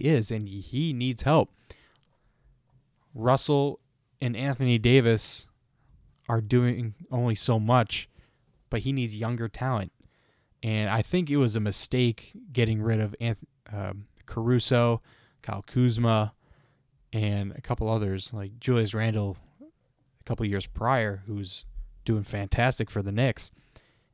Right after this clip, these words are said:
And Caruso's playing phenomenally on the Bulls, who's currently a top team right now in the East, competing with Brooklyn, competing with Milwaukee.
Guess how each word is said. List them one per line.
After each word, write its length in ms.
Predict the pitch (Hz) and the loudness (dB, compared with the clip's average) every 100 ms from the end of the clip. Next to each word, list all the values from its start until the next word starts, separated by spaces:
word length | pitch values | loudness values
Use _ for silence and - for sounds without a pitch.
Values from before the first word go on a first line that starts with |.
| - | -8
And 200 | 101 95 | -8 -6
Caruso's 540 | 117 120 131 117 98 | 0 2 2 0 -2
playing 400 | 110 117 117 107 | -2 -2 -2 -4
phenomenally 600 | - 104 107 127 120 110 | -6 -4 0 2 2 0
on 140 | 107 | -2
the 60 | 107 | -2
Bulls, 380 | 104 127 117 - | 0 2 0 -2
who's 220 | 110 101 | -6 -6
currently 720 | - 123 123 113 117 110 101 - _ _ _ _ _ _ _ _ _ _ _ _ _ _ | -8 -4 -2 -2 0 0 0 -6 _ _ _ _ _ _ _ _ _ _ _ _ _ _
a 80 | 107 98 | -10 -10
top 400 | - 117 117 - | -10 -8 -8 -4
team 260 | 120 165 | -2 -2
right 160 | 110 95 | -4 -8
now 280 | 101 101 - _ | -8 -10 -12 _
in 160 | - 107 | -8 -6
the 180 | 104 | -2
East, 360 | 151 160 - - _ _ _ _ _ _ _ _ _ _ _ _ | -2 -2 -6 -14 _ _ _ _ _ _ _ _ _ _ _ _
competing 460 | 139 117 139 131 127 | -6 -4 -2 0 0
with 160 | 123 | -4
Brooklyn, 400 | - 117 - 113 | -4 -4 -2 -6
competing 360 | 113 104 113 117 | -6 -6 -2 -2
with 160 | 120 120 | -2 -2
Milwaukee. 720 | 113 107 104 104 110 104 | 0 0 0 -2 -4 -4